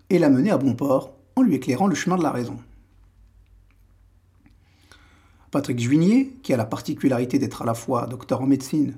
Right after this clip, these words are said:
spécialisé en psychiatrie et docteur en philosophie, s'est interrogé sur ce qu'était la science. Il s'est d'abord heurté à un premier écueil. Le terme science est à même de désigner des discours savants qui ne sont pas du même type. Ce terme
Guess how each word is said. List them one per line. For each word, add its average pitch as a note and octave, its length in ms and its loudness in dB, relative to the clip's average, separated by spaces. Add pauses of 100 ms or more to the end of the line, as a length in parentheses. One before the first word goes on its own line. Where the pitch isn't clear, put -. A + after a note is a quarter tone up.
spécialisé C#3 500 -4
en B2 60 0
psychiatrie B2 580 0
et A#2+ 60 0
docteur B2+ 300 -4
en A#2+ 60 -4
philosophie, B2+ 560 -4 (600)
s'est - 120 -2
interrogé F3+ 480 2
sur - 180 -4
ce - 60 -10
qu'était B3 200 2
la G#3 60 0
science. - 480 -10 (1900)
Il C#3+ 100 -6
s'est D3 100 0
d'abord C3 300 2
heurté A#2 220 -2
à C#4 40 4
un C4+ 40 2
premier C4+ 300 4
écueil. A#2 400 -6 (520)
Le C3 60 -10
terme A#2 280 -4
science F#3 480 0 (220)
est - 100 -4
à C#3 60 -2
même D3+ 160 6
de C3+ 80 4
désigner C3 340 2
des D3 100 4
discours B2 380 -4
savants C#3 400 -4 (220)
qui - 80 -6
ne C#3+ 40 2
sont C#3+ 140 -2
pas A3+ 140 -2
du F#3 100 2
même D3 160 6
type. - 300 -4 (1900)
Ce - 160 -14
terme A3+ 460 2